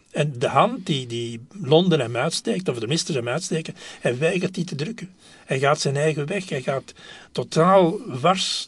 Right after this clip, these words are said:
dwars door de politiek heen en hij wil zijn eigen weg gaan. En dat zal uiteindelijk, in negentien vijftig, eh, zal dat eindigen op de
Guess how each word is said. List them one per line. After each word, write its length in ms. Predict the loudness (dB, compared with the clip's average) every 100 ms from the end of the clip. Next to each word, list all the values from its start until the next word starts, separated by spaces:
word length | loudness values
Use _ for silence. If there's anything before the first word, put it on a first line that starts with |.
| -6
dwars 320 | 2 2 2
door 160 | 0 0
de 60 | 0
politiek 440 | -2 -2 -4 -4
heen 320 | 0 0 0
en 60 | -2
hij 100 | 0
wil 120 | -2
zijn 160 | -2 0
eigen 240 | 0 0
weg 160 | 0 0
gaan. 220 | -2 -2
En 80 | -4
dat 100 | 0
zal 120 | 0
uiteindelijk, 480 | 0 -4 -6 -10 -16 _ -20 -20 -20 _
in 300 | -8 -6 -4
negentien 320 | -4 -4 -8
vijftig, 480 | -10 -10 -8 -8 -10 -18 -20 -20 -20 -14
eh, 180 | -2 0
zal 200 | 4 4
dat 180 | 2 2
eindigen 380 | 0 0 -4 -6
op 280 | -10 -14 -14 -14
de 480 | -12 -12 -10 -12